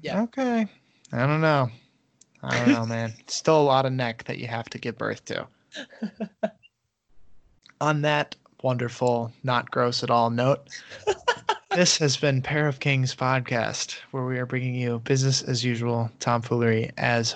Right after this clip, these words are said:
Speaker 2: planned. Thank you, everybody.
Speaker 1: Thank you, everybody. Have a good night or good day. Damn, it's tomorrow
Speaker 2: Have a
Speaker 1: for
Speaker 2: good
Speaker 1: you.
Speaker 2: time.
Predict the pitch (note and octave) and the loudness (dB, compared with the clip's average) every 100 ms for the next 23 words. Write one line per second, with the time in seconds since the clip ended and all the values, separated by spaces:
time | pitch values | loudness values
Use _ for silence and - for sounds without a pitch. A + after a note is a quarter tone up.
0 | - - A#2+ A2+ A2 - - _ - C3+ | -8 -4 -2 -2 -2 -8 -16 _ 0 0
1 | B2+ A#2 A2+ A#2 C3 C#3 - - - - | 0 -2 0 0 0 -2 -10 -16 -18 -20
2 | - - - F#3+ G3 F3 E3+ D#3+ E3+ E3+ | -20 -14 -8 -2 0 0 0 2 2 2
3 | E3 D#3 D#3+ E3+ D3 D3+ D3+ - D#3+ C#3+ | 0 -2 -2 -2 2 4 2 2 2 2
4 | - D#3+ D3 - - B2+ G#3 D3 A2 C#3+ | 4 2 2 -4 0 4 4 2 0 -2
5 | F#3 A2+ - - C#3+ C3+ D3+ E3 C#3+ F#3 | -2 -6 -16 -14 -6 0 2 4 4 2
6 | - D3+ D3+ D3 A#2+ | 2 2 4 2 -2